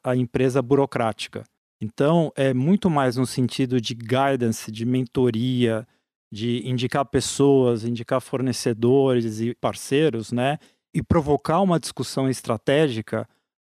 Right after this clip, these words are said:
né? Permitindo com que, porque o empreendedor também tá lá focado no dia a dia, né? Cada dia é uma, uma batalha, você tem que matar o, o leão. Então, é um momento também pro empreendedor,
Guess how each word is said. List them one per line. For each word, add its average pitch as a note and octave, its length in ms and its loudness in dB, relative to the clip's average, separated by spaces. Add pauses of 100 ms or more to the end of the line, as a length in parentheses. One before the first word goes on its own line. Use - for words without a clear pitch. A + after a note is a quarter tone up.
né? C3+ 120 2
Permitindo D#3 680 0
com D#3+ 180 -2
que, D#3 240 0
porque - 200 -2
o D#3 40 4
empreendedor D#3 420 2
também D3+ 280 0
tá F3+ 140 0
lá D3 140 2
focado D3 480 0
no D#3+ 100 2
dia D#3 160 4
a F#3 40 4
dia, C3+ 280 2
né? A2+ 200 -2
Cada B2 300 -4
dia A2+ 320 -2
é D#3+ 40 0
uma, D#3+ 260 -2
uma B2+ 160 0
batalha, C3+ 520 0
você - 80 -8
tem D3 100 -6
que C#3 80 -12
matar C#3+ 420 2
o, D3+ 280 2 (280)
o C3 120 0
leão. C3+ 400 4 (420)
Então, D#3 360 0
é C#3+ 120 2
um F#3+ 60 6
momento F#3 600 4
também C3+ 300 2
pro C3 160 0
empreendedor, B2+ 800 2